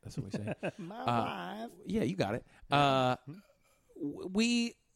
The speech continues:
Speaker 1: you know, we, I guess you, we kinda work it out.
Speaker 2: Yeah.
Speaker 1: It's, we now know, we, we've just now in the last, y-, like,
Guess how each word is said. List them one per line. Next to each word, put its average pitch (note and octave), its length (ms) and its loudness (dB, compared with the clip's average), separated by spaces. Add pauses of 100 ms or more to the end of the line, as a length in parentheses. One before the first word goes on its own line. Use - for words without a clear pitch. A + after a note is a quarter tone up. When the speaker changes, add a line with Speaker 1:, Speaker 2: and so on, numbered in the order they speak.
Speaker 1:
you F3+ 180 0
know, E3 400 0
we, E3+ 1000 0
I D#3+ 60 0
guess A3 240 4
you, D#3+ 200 0
we D#3+ 80 4
kinda D#3+ 260 2
work A#2+ 260 0
it G#2+ 80 -2
out. E2+ 280 -4 (220)
Speaker 2:
Yeah. F2 220 -8 (100)
Speaker 1:
It's, - 240 0
we D#3 220 4
now D#3+ 360 -2
know, C3 560 0
we, C#3 220 -2
we've E3 320 0
just E3+ 320 -2
now C#3+ 260 0
in B2 60 -8
the B2 60 -6
last, A#2+ 260 -6
y-, A#2 200 -8
like, A#2 200 -2